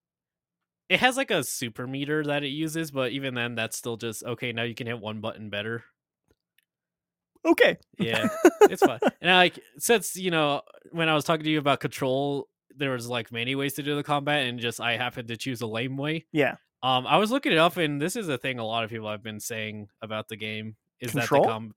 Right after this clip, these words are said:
Speaker 1: no,
Speaker 2: Oh.
Speaker 1: Flynn.
Speaker 2: <laughs>
Speaker 1: That, uh, the combat in Flynn was a little lackluster, all things considered.
Speaker 2: Not as punchy as they had advertised?
Speaker 1: No. And it's weird, 'cause, like, I was rewatching the trailer, and, like, you could do way more in the trailer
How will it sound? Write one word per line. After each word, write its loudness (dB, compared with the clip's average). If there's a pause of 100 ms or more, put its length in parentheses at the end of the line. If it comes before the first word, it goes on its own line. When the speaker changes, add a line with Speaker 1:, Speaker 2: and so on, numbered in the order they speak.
(120)
Speaker 1:
no, 0 (180)
Speaker 2:
Oh. 10 (380)
Speaker 1:
Flynn. 8
Speaker 2:
<laughs> 4 (480)
Speaker 1:
That, 6
uh, 2 (340)
the 2
combat 0
in -12 (260)
Flynn -8
was -6
a -8
little -4 (200)
lackluster, -4
all -2
things -8
considered. -8 (120)
Speaker 2:
Not 0
as -2
punchy 0
as 0
they 2
had 0
advertised? 0 (140)
Speaker 1:
No. -4 (420)
And 6
it's 2
weird, 2
'cause, -2
like, 2
I 6
was 0
rewatching 0
the -2
trailer, -2
and, -4
like, -4
you -4
could 0
do 0
way 0
more -2
in -2
the -2
trailer -4